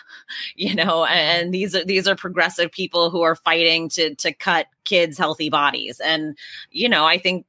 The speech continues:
Speaker 1: I think these progressives pretty soon are, are gonna fight for, you know, men to have access to have sex with children. They're, they're gonna be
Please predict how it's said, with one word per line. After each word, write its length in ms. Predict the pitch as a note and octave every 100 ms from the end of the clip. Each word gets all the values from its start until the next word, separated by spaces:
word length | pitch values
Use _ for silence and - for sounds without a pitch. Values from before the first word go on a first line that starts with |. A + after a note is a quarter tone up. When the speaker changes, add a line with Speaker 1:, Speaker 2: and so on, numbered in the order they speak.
| -
Speaker 1:
I 140 | F3+
think 220 | B3 A3
these 200 | F3 F3+
progressives 580 | - F3 E3+ F#3 F#3+ F3
pretty 220 | - E3+
soon 300 | E3+ F3+ F3+
are, 240 | F3 E3 -
are 100 | E3+
gonna 280 | E3+ F3 F3+
fight 280 | F3 F3+
for, 380 | - F#3+ F3+ F3 F3 - -
you 100 | -
know, 200 | G3 G3
men 340 | G3+ D#3 D#3+ G3
to 100 | G3
have 380 | G3 G3 G3 F#3+ -
access 540 | C#3+ A3 - F#3+ G3+ -
to 100 | A3
have 160 | A3+
sex 220 | - A#3
with 100 | -
children. 300 | - D4+ G3+
They're, 160 | C#3 E3
they're 220 | E3 F3
gonna 280 | F#3 F#3+ F#3 - _
be 320 | F3+ F3+ F3+